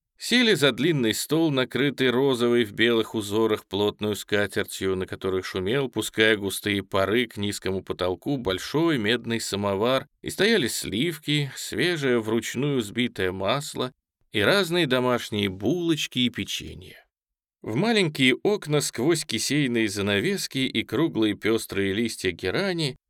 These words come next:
гляделась зима, замерзшее озеро, холмы в отдалении и темный сосновый бор. За бором в верстах в тридцати была позиция.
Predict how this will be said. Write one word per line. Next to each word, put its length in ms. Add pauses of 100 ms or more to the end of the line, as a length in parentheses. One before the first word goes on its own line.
(240)
гляделась 640
зима, 720
замерзшее 580
озеро, 540
холмы 640
в 60
отдалении 800
и 180
темный 400
сосновый 600
бор. 460 (600)
За 260
бором 400
в 60
верстах 480
в 40
тридцати 580
была 280
позиция. 760